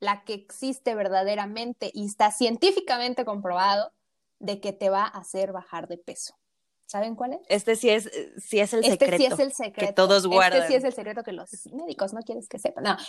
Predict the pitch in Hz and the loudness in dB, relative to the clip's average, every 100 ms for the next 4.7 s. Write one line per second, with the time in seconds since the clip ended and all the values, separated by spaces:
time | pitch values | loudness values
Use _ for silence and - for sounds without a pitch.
0 | - 277 330 339 330 - 381 370 359 311 | 2 4 4 2 2 0 2 2 4 2
1 | 277 240 226 262 339 330 208 269 - - | 2 0 0 0 0 0 0 -8 -10 -18
2 | 202 202 - 262 254 - 190 180 _ - | -16 -12 -6 -6 -6 -14 -16 -18 _ -20
3 | _ _ _ _ _ - 214 254 285 - | _ _ _ _ _ -12 -2 0 0 -2
4 | 277 269 277 294 311 330 | -4 -2 -4 -6 -10 -10